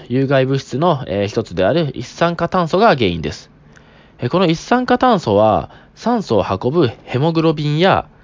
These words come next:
酸素を受け取るミオグロビンとの親和性が酸素よりもはるかに高い物質なんですね。これが喫煙によって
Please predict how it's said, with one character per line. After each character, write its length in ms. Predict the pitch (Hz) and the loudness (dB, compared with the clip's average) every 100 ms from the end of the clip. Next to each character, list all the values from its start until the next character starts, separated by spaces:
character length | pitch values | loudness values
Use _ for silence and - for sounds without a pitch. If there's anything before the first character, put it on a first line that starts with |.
| - _ | -20 _
酸 280 | - - 226 | -14 -8 -6
素 140 | - 101 | -2 -2
を 40 | |
受 120 | - | -2
け 120 | - | -4
取 200 | 127 110 | -2 0
る 100 | 101 - - _ - - | 0 -4 -18 _ -20 -6
ミ 140 | 127 | 0
オ 100 | 190 | 2
グ 100 | 190 | 4
ロ 140 | 190 175 | 4 4
ビ 120 | 151 | 2
ン 220 | 139 - | -4 -8
と 140 | - 208 | -2 2
の 300 | 123 85 117 | 2 2 -2
親 300 | - 190 185 | -6 -2 0
和 120 | 180 | 0
性 260 | - 175 165 | 2 2 4
が 260 | 220 - - - - _ | 2 2 -4 -20 -20 _
酸 220 | - 220 | -2 0
素 120 | 180 101 | 2 0
よ 80 | |
り 60 | 87 | 0
も 80 | 82 | 0
は 120 | 202 | 0
る 60 | 196 | 0
か 120 | 92 | -2
に 60 | |
高 240 | 82 101 110 | 0 0 0
い 60 | |
物 160 | 85 90 | 0 -4
質 120 | - | -4
な 120 | 92 | -4
ん 20 | 78 | -4
で 60 | |
す 100 | - | -6
ね。 180 | 98 170 - - - - - - - - - - | -6 -6 -8 -20 -20 -20 -20 -20 -20 -20 -20 -6
こ 100 | - | 0
れ 120 | 196 | 2
が 300 | 226 240 113 120 | 4 4 4 -2
喫 260 | - - | -12 -4
煙 200 | 196 190 | -2 0
に 80 | 185 | 0
よ 80 | 180 | -2
っ 40 | |
て 460 | 165 _ 214 135 - | -4 _ 2 2 0